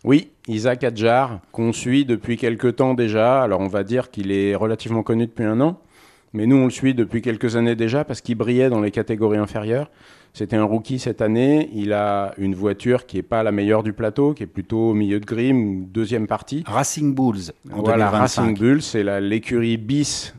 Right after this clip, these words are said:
Speaker 1: de Red Bull. Et, et en fait, il performe vraiment étonnamment bien, même sur des circuits qu'il connaît pas. Il a fait un podium cette année, il est souvent en Q trois,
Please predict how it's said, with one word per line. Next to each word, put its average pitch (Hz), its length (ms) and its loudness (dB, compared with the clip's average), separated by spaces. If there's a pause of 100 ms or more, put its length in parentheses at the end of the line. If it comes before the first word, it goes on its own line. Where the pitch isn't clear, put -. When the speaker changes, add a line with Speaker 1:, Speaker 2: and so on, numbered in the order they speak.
Speaker 1:
de 92 640 0
Red 104 260 -4
Bull. 160 220 0 (840)
Et, 113 480 -2
et 110 60 0
en 107 80 2
fait, 156 240 -2
il 110 80 -4
performe 117 580 2
vraiment 110 340 2
étonnamment 110 460 0
bien, 113 220 0
même 107 180 0
sur 110 160 -6
des 107 80 -4
circuits 110 340 -8
qu'il 107 140 -16
connaît 104 240 -2
pas. 123 340 -4
Il 98 160 -6
a 98 60 -2
fait 95 140 -4
un 98 80 -2
podium 110 400 0
cette 104 180 -4
année, 120 480 0
il 92 160 -8
est 95 80 -4
souvent 123 520 0
en 104 60 -2
Q 147 200 -4
trois, 143 340 -4